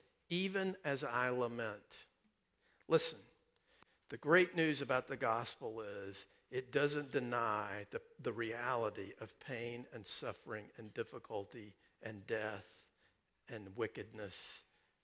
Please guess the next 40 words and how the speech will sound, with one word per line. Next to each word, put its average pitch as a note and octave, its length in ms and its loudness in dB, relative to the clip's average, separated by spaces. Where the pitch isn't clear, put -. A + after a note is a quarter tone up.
and G#2 280 -8
terrible, A2 560 0
terrible G#2+ 440 -2
things G2+ 340 -10
happening G2 480 -12
in F#2+ 80 -16
the F#2 60 -14
world. F#2 380 -14
It E3 140 6
acknowledges A#2 720 0
that, F#2+ 360 -4
and A#2 200 -8
it C#3+ 220 0
gives D3 360 2
you C#3+ 140 0
permission B2 720 -2
in A#2+ 120 -6
the A#2 80 -2
midst B2 320 -4
of A2 100 -8
that G#2+ 240 -6
to A2+ 100 -6
cry C3+ 460 -2
out C3 300 -2
to B2 80 -4
this A2 260 -4
one A2+ 340 -6
who A2+ 200 -8
is A2 100 -6
for C3+ 460 0
you B2+ 400 -2
and G#2 100 -8
who A2 260 -10
loves B2 300 -2
you B2 300 -4
and G#2 140 -8
who A#2+ 80 -10
came A2+ 540 -8
for A2 140 -10
you. F#2 260 -10